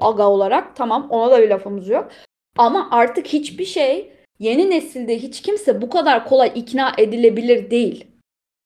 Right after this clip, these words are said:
Ya patır patır açsınlar TikTok'a, Instagram'a, zarta zurta baksınlar.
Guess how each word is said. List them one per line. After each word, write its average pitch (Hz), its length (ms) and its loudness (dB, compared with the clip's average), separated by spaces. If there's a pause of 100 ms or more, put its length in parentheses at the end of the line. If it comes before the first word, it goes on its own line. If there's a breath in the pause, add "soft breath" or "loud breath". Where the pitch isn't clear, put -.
(640)
Ya 240 220 2
patır 277 420 2
patır - 580 0 (240)
açsınlar 320 680 -2
TikTok'a, 285 460 -2
Instagram'a, 254 680 -4
zarta 247 360 -2
zurta 233 360 -6
baksınlar. 196 600 -6